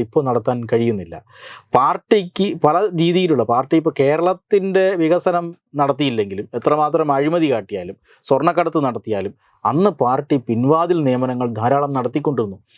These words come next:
ഇപ്പോൾ പിൻവാതിൽ നിയമനം പോലും നടത്താൻ, നടത്താൻ കഴിയാത്ത സ്ഥിതിയാണ്.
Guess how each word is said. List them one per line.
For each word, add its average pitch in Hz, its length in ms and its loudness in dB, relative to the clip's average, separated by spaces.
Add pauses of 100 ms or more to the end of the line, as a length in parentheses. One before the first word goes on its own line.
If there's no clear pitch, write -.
(360)
ഇപ്പോൾ 196 220 6
പിൻവാതിൽ 180 460 2 (100)
നിയമനം 190 340 0 (100)
പോലും 165 220 2 (440)
നടത്താൻ, 170 340 0 (340)
നടത്താൻ 156 300 0 (100)
കഴിയാത്ത 175 420 2
സ്ഥിതിയാണ്. 151 420 0